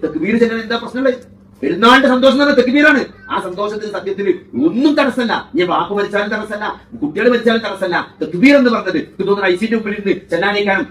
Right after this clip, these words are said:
ബാക്കി YouTube കാണുന്നേക്കാൾ സന്തോഷം തക്ബീർ ചെല്ലാൻ അങ്ങോട്ട് ഉണ്ടാകുക. അപ്പൊ പെരുന്നാളിന്റെ സന്തോഷം തന്നെ തക്ബീറാണ്. അപ്പൊ അതുകൊണ്ട് സഹോദരങ്ങൾ, നമ്മൾ ജീവിതത്തിലെ സന്തോഷമായി കാണേണ്ടത് ഒരു വിശ്വാസിയെ സംബന്ധിച്ചിടത്തോളം അള്ളാഹും റസൂലും പറഞ്ഞ കാര്യങ്ങൾ ചെയ്യുമ്പോഴും അത് സ്നേഹത്തോടു കൂടി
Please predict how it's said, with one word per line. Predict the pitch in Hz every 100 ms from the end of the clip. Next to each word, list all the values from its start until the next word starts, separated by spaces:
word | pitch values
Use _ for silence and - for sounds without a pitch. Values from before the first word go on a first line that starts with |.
| - 269
ബാക്കി | - - 202 - - -
YouTube | 180 190 220 202
കാണുന്നേക്കാൾ | 196 190 190
സന്തോഷം | 180 175 180 170
തക്ബീർ | 160 151 180
ചെല്ലാൻ | 180 170 160
അങ്ങോട്ട് | 147 135
ഉണ്ടാകുക. | 120 104 - - - - - -
അപ്പൊ | - -
പെരുന്നാളിന്റെ | - 233 294 277
സന്തോഷം | 269 240
തന്നെ | 269 240
തക്ബീറാണ്. | 226 214 208 151 - -
അപ്പൊ | 196
അതുകൊണ്ട് | 196 254 -
സഹോദരങ്ങൾ, | 226 226 214
നമ്മൾ | 190 254 294
ജീവിതത്തിലെ | 208 220 226 220 202 202
സന്തോഷമായി | 190 175 190 196 185 175
കാണേണ്ടത് | 170 160 156 147 143 120 - - -
ഒരു | 156
വിശ്വാസിയെ | 143 208 233 262 226
സംബന്ധിച്ചിടത്തോളം | 208 185 170 160 165 160 147 139 - - -
അള്ളാഹും | 151 220 233 233 214 180
റസൂലും | 180 190 202
പറഞ്ഞ | 190 165 170
കാര്യങ്ങൾ | 151 143 151 160 160 165 - -
ചെയ്യുമ്പോഴും | 170 180 254 240 196 165 - - -
അത് | 262
സ്നേഹത്തോടു | - 185 233 254 254 269 269
കൂടി | 233 220